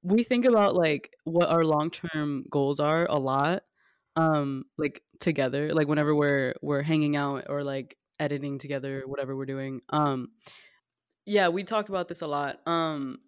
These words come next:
and recently, I think we were all kind of asking each other, like,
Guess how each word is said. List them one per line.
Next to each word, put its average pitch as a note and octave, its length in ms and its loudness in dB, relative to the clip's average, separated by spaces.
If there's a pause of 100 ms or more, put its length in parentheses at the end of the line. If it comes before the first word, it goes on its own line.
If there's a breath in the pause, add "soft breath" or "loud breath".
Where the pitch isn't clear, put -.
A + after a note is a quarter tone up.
(440)
and F#3 560 0 (420)
recently, G3+ 540 2
I E3+ 60 0
think F3 220 -4
we F3 100 -2
were E3 140 0
all D#3+ 140 0
kind D#3+ 160 -6
of D3+ 60 -8
asking D3 380 -6
each D3 140 -10
other, C#3+ 320 -6
like, C#3 320 -10